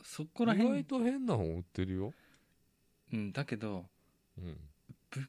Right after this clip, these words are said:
Speaker 1: クオフに、だって倍の値段で取引されてんだよ、中古が。そんなのブックオフに売るとは思えないんだけど。
Speaker 2: いや、知らない間に流れてるケースもあるじゃん。あの、
Speaker 1: でも本当にそれさ、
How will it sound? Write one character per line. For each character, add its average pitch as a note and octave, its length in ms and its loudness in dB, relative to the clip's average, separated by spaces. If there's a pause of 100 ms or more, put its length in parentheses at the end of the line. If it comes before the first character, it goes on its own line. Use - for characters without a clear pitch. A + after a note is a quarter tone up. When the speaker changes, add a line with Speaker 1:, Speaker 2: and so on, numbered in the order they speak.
(140)
Speaker 1:
ク G3 260 -4
オ - 20 0
フ F#3 160 0
に、 B2+ 180 2
だ C3 120 -2
っ - 20 -4
て G2+ 220 -4
倍 C#3 220 6
の F#3+ 120 4
値 G3 140 4
段 F#3+ 160 4
で F3+ 80 2
取 F#3 180 0
引 F#3 60 2
さ - 120 2
れ A2+ 60 4
て G#2 120 0
ん G2 60 -2
だ F#2 80 -2
よ、 E2+ 60 -6
中 G#2 240 -4
古 G2 200 -4
が。 F#2 200 -10 (800)
そ - 160 -4
ん F3+ 60 2
な G3 80 2
の C#3+ 80 2
ブ G#2 160 -6
ッ G2+ 80 -6
ク - 180 -2
オ G#3 40 2
フ F3 120 2
に G#2+ 80 0
売 G2+ 160 0
る C#3 100 -2
と D#3+ 120 -4
は A2 80 0
思 G#2 260 -2
え E3 60 2
な D#3 80 2
い G#2 60 -2
ん F#2 80 -6
だ F2 100 -8
け F2 80 -10
ど。 F#2 100 -14 (680)
Speaker 2:
い A2+ 40 -6
や、 G2+ 100 -6 (140)
知 - 220 -6
ら D3 120 -4
な D3+ 140 -4
い D3 60 -4
間 C#3 240 -4
に A#2+ 60 -4
流 B2+ 220 -4
れ B2+ 80 -4
て - 140 -8
る C2+ 220 -10
ケ F#2 140 -6
ー E2 40 -6
ス - 140 -12
も D2 100 -8
あ F#2 60 -8
る D2+ 80 -14
じ - 140 -16
ゃ - 40 -20 (1000)
ん。 - 40 -12
あ - 40 -12
の、 C#2+ 40 -12 (680)
Speaker 1:
で B2+ 100 -2
も A2+ 60 -4
本 G#3 240 0
当 - 120 -2
に A#3+ 120 4
そ - 100 -4
れ F#3 80 0
さ、 D#3 400 -4